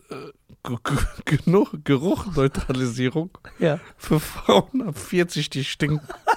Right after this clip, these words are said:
Speaker 2: Ja, okay. Ah, so ist das! Geil, das ist gar nicht ernst gemeint.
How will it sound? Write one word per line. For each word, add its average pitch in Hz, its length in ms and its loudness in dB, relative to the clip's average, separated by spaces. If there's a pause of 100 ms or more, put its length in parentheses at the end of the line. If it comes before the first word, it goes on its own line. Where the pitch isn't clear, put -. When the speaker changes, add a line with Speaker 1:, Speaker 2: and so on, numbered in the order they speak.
(440)
Speaker 2:
Ja, 285 140 8
okay. - 140 -2 (280)
Ah, 427 320 12 (100)
so 415 60 4 (180)
ist - 140 -2
das! - 340 6 (280)
Geil, 339 500 10
das 220 80 -4
ist 254 80 -8
gar 330 80 10
nicht 320 140 4
ernst 349 220 6
gemeint. 180 300 2